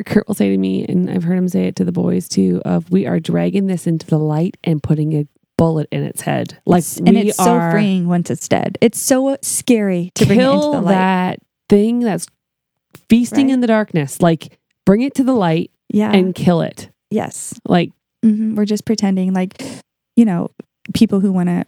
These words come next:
Speaker 2: maybe they didn't wait till they were married to have sex, but they wanna pretend like they waited till they married.
Speaker 1: Yeah.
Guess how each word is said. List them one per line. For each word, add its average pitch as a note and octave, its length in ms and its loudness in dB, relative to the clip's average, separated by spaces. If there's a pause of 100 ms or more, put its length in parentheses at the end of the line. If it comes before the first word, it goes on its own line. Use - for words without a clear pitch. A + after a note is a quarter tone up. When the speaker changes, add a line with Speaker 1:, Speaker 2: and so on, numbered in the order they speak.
Speaker 2:
maybe F#3 260 2
they F3+ 160 0
didn't F#3+ 360 -2
wait F3 220 0
till - 140 -4
they F3 140 2
were F3 120 -2
married F3 340 -2
to E3 80 -10
have F3 140 -2
sex, - 280 -2
but - 140 -2
they F3 80 0
wanna F3 160 -2
pretend - 380 -2
like D3+ 160 -4
they E3+ 120 0
waited E3+ 260 -2
till - 100 -20
they F3 100 2
married. F3 200 2
Speaker 1:
Yeah. F3 200 -2